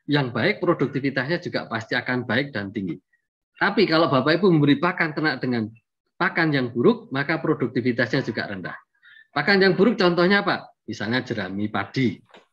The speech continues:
karena proteinnya hanya sekitar empat persen. Jerami jagung, proteinnya sekitar lima, enam persen. Terus apalagi yang rendah-rendah itu, karena terlalu banyak seratnya saja, alang-alang kalau rumput,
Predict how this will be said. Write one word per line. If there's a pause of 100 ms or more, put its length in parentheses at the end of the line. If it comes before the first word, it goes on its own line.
(200)
karena
proteinnya
hanya
sekitar (400)
empat
persen. (480)
Jerami
jagung,
proteinnya
sekitar
lima,
enam
persen. (400)
Terus
apalagi
yang
rendah-rendah (160)
itu, (400)
karena
terlalu
banyak
seratnya
saja,
alang-alang
kalau
rumput,